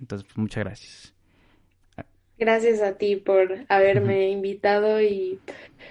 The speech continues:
Speaker 2: por esta plática que también creo que incita a la reflexión y sobre todo una situación que nos afecta a todos, ¿no? Como dices, estudiemos cine o no, creo que to-, todos hemos tenido una cercanía con la industria y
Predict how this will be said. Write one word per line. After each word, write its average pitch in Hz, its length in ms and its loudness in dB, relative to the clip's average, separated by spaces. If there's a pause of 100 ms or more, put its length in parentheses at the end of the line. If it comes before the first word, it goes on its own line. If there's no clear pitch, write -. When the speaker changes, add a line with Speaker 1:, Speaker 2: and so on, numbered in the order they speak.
(160)
Speaker 2:
por 214 160 0
esta 214 240 -2
plática 208 500 0
que 196 260 2
también 208 680 -2
creo 208 240 0
que 196 160 0
incita 202 480 -2
a 196 40 0
la 196 120 0
reflexión 233 680 -2
y 233 100 -4
sobre 196 280 -2
todo 214 440 0 (360)
una 226 220 -2
situación 220 920 -2 (440)
que 262 100 0
nos 240 180 0
afecta 220 420 0
a 240 80 -2
todos, 240 320 2
¿no? 220 220 -2
Como 208 220 -4
dices, 214 300 -4
estudiemos 226 540 -4
cine 226 320 -4
o 214 60 -2
no, 233 500 -2 (220)
creo 220 280 2
que 214 120 -2
to-, 220 500 -2
todos 226 220 -2
hemos 220 180 -6
tenido 208 280 -4
una 208 120 -4
cercanía 202 560 -4
con 196 140 -4
la 196 80 0
industria 220 680 -4 (680)
y 208 720 2